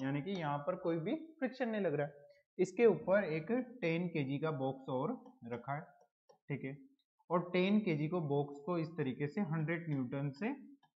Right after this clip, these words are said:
खींचा जा रहा है, ठीक है, और इन दोनों बॉक्सेस के बीच में जो फ्रिक्शन है वो है म्यू बराबर पॉइंट फ़ोर,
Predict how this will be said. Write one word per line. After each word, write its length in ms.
खींचा 260
जा 160
रहा 100
है, 320
ठीक 340
है, 240
और 140
इन 240
दोनों 360
बॉक्सेस 520
के 60
बीच 340
में 220
जो 140
फ्रिक्शन 500
है 100
वो 220
है 180
म्यू 300
बराबर 460
पॉइंट 340
फ़ोर, 320